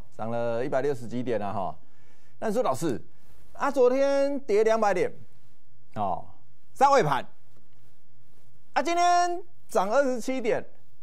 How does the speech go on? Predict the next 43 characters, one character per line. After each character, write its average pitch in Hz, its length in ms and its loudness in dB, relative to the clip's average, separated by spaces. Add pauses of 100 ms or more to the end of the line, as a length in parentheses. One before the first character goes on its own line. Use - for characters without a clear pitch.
还 262 220 6
是 311 160 2
杀 285 180 6
尾 233 140 6
盘。” 123 200 2 (180)
哦， 82 140 -6 (1600)
那 - 80 -6
个 170 60 -4
状 180 180 -2
况 170 180 2
不 107 60 -2
太 147 140 2
一 120 160 0
样 131 160 0
啊。 - 100 -6 (720)
哦， 85 300 -4
状 143 120 -2
况 143 140 -2
不 120 80 -2
太 123 160 0
一 113 80 -2
样 110 160 -2
啊。 87 160 -6
当 180 100 2
然， 208 240 2
你 139 60 0
说， 180 160 2
老 143 100 4
师， 175 200 0
那 190 120 0
昨 165 140 0
天 185 240 0
美 165 220 0
股 143 200 -2
涨 110 240 0
了 117 320 0
三 156 180 -2
百 143 140 2
多 139 180 0
点 113 220 -2
哦， 85 80 -6 (280)
哦， 92 260 -4
那 110 760 -2